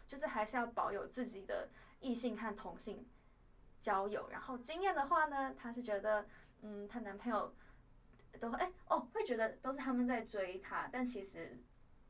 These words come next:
嗯，这样子看起来是她用她自己的方法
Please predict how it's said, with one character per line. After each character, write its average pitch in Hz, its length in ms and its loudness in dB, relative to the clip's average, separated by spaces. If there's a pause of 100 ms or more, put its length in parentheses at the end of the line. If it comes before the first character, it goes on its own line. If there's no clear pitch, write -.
(120)
嗯， 208 540 -2
这 254 60 -6
样 208 160 -6
子 - 80 -12
看 - 200 -4
起 - 160 -10
来 - 160 -8
是 - 280 -6 (320)
她 247 140 4
用 262 160 6
她 254 100 2
自 247 120 -4
己 233 100 0
的 170 100 4
方 202 240 2
法 220 300 0